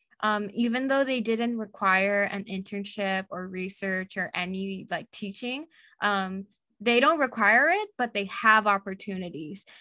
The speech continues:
And so Cal State L A, it's kind of like, you know, when you enroll in this graduate program,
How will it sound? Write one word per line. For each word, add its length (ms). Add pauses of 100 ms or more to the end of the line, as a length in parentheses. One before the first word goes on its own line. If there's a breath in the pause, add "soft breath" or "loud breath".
(140 loud breath)
And 160
so 600 (180)
Cal 220
State 340
L 220
A, 260
it's 240
kind 240
of 160
like, 320
you 80
know, 180
when 200
you 80
enroll 320
in 80
this 140
graduate 400
program, 540